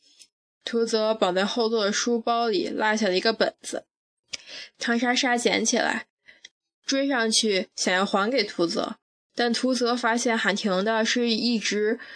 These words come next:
骚扰自己的邻校女生，他根本不给唐莎莎说话的机会，踩起车灯飞快地骑走了。恼羞成怒的唐莎莎就打开了日记本，从头到尾看了一遍。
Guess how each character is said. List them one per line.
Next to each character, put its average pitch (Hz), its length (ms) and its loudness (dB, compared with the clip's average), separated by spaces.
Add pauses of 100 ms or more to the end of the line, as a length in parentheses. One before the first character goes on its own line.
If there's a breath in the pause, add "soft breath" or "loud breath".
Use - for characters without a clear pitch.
(460 loud breath)
骚 277 260 -2
扰 196 240 2
自 - 140 -2
己 214 120 2
的 185 120 0
邻 185 180 2
校 254 220 0
女 202 200 -4
生， 196 360 0 (720)
他 - 140 -2
根 254 300 0
本 180 260 0
不 240 160 0
给 202 160 2
唐 208 240 0
莎 226 180 0
莎 226 200 0
说 240 160 0
话 240 160 0
的 - 80 -2
机 226 200 -2
会， 220 280 0 (880)
踩 214 400 0
起 214 340 2
车 214 340 2
灯 208 300 0
飞 254 300 0
快 247 160 0
地 175 80 0
骑 214 180 2
走 202 260 -2
了。 - 200 -6 (640)
恼 190 240 0
羞 226 240 2
成 202 300 0
怒 226 60 0
的 214 120 0
唐 196 220 0
莎 202 180 2
莎 208 340 0 (320 loud breath)
就 233 200 0
打 - 200 0
开 240 160 -2
了 233 140 0
日 226 180 0
记 220 220 0
本， 185 260 -2 (380 loud breath)
从 247 240 0
头 254 220 0
到 262 180 2
尾 - 100 0
看 247 240 0
了 190 120 0
一 - 100 -4
遍。 - 240 -2